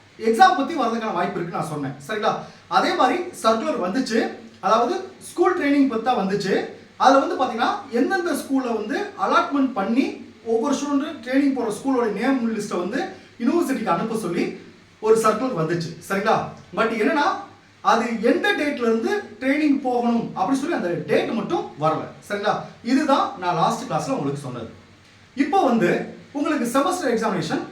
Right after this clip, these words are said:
எப்ப நடக்கிறதுக்கான வாய்ப்பு இருக்கு, அதை நான் சொல்றேன். அதை சொல்றதுக்கு முன்னாடி, இது வந்து பாத்தீங்கன்னா,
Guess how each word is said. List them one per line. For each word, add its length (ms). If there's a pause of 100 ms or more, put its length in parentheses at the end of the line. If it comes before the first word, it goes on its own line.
(140)
எப்ப 320
நடக்கிறதுக்கான 360
வாய்ப்பு 280
இருக்கு, 340
அதை 200
நான் 120
சொல்றேன். 300 (460)
அதை 240
சொல்றதுக்கு 360
முன்னாடி, 540 (360)
இது 220
வந்து 220
பாத்தீங்கன்னா, 560